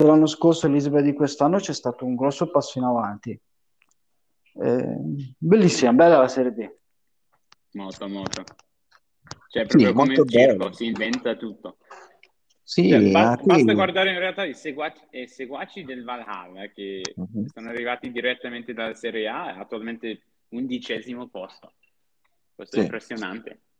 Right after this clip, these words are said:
Speaker 3: Sì, sì, è vero, è vero, ma anche Grottaferrata, che comunque è una squadra forte,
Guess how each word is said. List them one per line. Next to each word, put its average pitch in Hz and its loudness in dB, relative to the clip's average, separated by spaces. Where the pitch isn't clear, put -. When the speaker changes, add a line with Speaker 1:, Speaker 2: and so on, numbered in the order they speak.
Speaker 3:
Sì, 95 -2
sì, 101 2
è 92 0
vero, 92 0
è - -8
vero, 92 0
ma 95 -2
anche 104 2
Grottaferrata, 104 0
che 95 -10
comunque 117 -12
è - -8
una 92 -12
squadra 101 -4
forte, 113 0